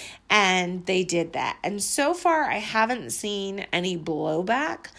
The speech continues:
on that, but I also think it is walking a pretty fine line, and, uh,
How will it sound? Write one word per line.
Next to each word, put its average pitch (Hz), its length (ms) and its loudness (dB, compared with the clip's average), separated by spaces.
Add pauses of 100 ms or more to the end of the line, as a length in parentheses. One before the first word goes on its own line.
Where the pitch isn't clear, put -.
(440)
on 247 300 0
that, 240 720 -2
but 233 140 10
I 202 140 4
also 262 380 2
think 240 220 -8
it 220 140 -2
is 208 300 0
walking 190 540 0
a 180 80 -2
pretty 196 380 -4
fine 170 460 0
line, 165 520 -8 (460)
and, 185 960 0 (140)
uh, 170 600 -2